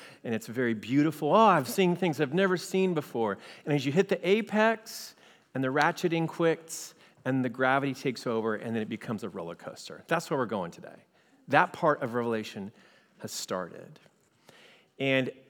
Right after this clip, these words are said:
as we get there, I want you to understand that you spend a massive amount of time and money and energy to have a better life. I do, you do, we all do.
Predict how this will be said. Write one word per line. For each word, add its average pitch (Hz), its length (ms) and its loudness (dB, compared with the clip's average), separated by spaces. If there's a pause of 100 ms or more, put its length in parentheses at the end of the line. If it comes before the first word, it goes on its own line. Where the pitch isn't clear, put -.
(300)
as 147 220 8
we 147 140 4
get 147 400 4
there, 113 340 4
I 120 40 2
want 135 280 0
you 160 60 0
to 131 120 0
understand 120 1000 -2 (380)
that 113 180 -6
you 127 160 -6
spend 127 420 -2
a 131 100 -4
massive 113 680 0
amount 120 320 -4
of 98 100 -10
time 120 680 -4 (240)
and 107 200 -4
money 107 480 -4
and 107 280 -8
energy 95 640 -6
to - 100 -14
have 101 220 -10
a 98 40 -16
better 87 280 -12
life. - 580 -18 (1200)
I 110 160 0
do, 110 360 -6 (260)
you 107 240 -6
do, 98 380 -6 (420)
we 98 160 -10
all 87 220 -8
do. 78 240 -16